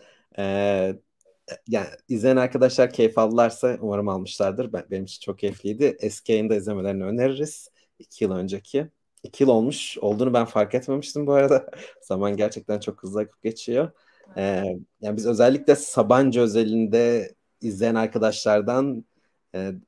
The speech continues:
daha da teşvik etmeye çalışıyoruz. Okulla da bu konuda çalışıyoruz. Dediğim gibi Cem Hoca ile, Hüsnü Hoca ile, Gülşen Hoca ile, Ee, Albert Hoca'yla,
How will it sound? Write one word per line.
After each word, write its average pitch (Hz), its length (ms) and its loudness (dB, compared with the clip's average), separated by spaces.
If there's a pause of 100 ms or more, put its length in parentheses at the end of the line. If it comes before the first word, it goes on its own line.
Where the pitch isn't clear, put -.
(100)
daha 107 280 2
da 110 220 0
teşvik - 320 -4
etmeye 110 260 -2
çalışıyoruz. 107 460 0
Okulla 107 380 -2
da 107 100 -2
bu 95 80 -12
konuda 101 260 -4
çalışıyoruz. 104 640 -4
Dediğim 95 280 -6
gibi 92 140 -12
Cem 95 220 -4
Hoca 87 200 -6
ile, 87 120 -6
Hüsnü 95 260 -10
Hoca 90 180 -6
ile, 90 200 -4
Gülşen 95 460 -10
Hoca 92 240 -6
ile, 92 280 -6 (640)
Ee, 87 380 -6 (340)
Albert 101 400 -2
Hoca'yla, 95 520 0